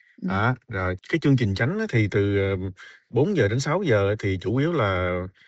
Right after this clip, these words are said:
Speaker 2: ờ, những cái phần phát biểu của những cái quan khách chính phủ, a, và của các hội đoàn. Rồi, và một số tiết mục đặc sắc mà ban tổ chức, ờ, chọn ra.
Speaker 1: Dạ, anh Khanh có thể cho biết là cho đến thời điểm này thì cái, ờ, công tác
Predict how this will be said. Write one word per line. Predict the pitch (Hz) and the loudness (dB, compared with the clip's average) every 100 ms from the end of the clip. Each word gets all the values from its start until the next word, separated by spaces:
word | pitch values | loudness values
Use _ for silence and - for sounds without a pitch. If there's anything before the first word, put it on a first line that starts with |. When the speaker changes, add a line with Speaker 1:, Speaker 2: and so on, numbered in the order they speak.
| _ _ _ | _ _ _
Speaker 2:
ờ, | 92 90 | -6 -4
những | 92 123 | -4 -4
cái | 135 | -2
phần | 98 | -2
phát | 143 - | -2 0
biểu | 92 139 | 2 2
của | 127 98 | 0 0
những | 117 98 | 0 -2
cái | 120 139 135 | -2 -2 0
quan | 127 127 | 2 2
khách | 131 180 | 2 0
chính | 175 175 | -2 0
phủ, | 95 123 180 - | 0 0 -2 -6
a, | 113 120 120 | -4 -4 -2
và | 101 95 92 90 90 90 90 95 - | -2 -2 -2 -4 -6 -8 -8 -12 -8
của | 85 90 120 | -4 -4 -4
các | 143 - | -6 -6
hội | 101 | -4
đoàn. | 101 90 90 87 - _ - - _ | -2 -2 -2 -6 -12 _ -20 -20 _
Rồi, | - 117 110 | -10 -6 -4
và | 98 95 | -2 0
một | 92 90 | -2 -2
số | 135 | -2
tiết | 151 190 | -2 -4
mục | 123 - | -4 -4
đặc | 117 - | -8 -4
sắc | - - - | -4 -4 -2
mà | 101 92 90 | 0 0 0
ban | 87 107 | 2 0
tổ | 104 | 2
chức, | 104 165 _ | 0 0 _
ờ, | 117 101 98 95 95 95 92 _ | 0 2 2 0 -4 -6 -10 _
chọn | - 80 98 | 0 0 2
ra. | 120 117 120 117 - - | 4 6 4 -2 -8 -8
Speaker 1:
Dạ, | 202 190 - - | 0 0 0 -6
anh | 233 | -6
Khanh | 240 233 | -4 -4
có | 269 | -2
thể | 233 | -4
cho | 233 | -2
biết | 233 311 - | -2 -2 -2
là | 202 180 170 _ _ - | -4 -4 -8 _ _ -2
cho | 240 | 2
đến | 220 311 427 | 4 2 2
thời | 214 | 0
điểm | 175 254 | 0 2
này | 262 190 180 - | 4 4 2 -2
thì | 196 170 247 | 0 0 -2
cái, | 254 294 311 - - - | -4 -4 -6 -10 -20 -8
ờ, | 196 202 | -6 -2
công | 220 220 | -2 -2
tác | 262 | -4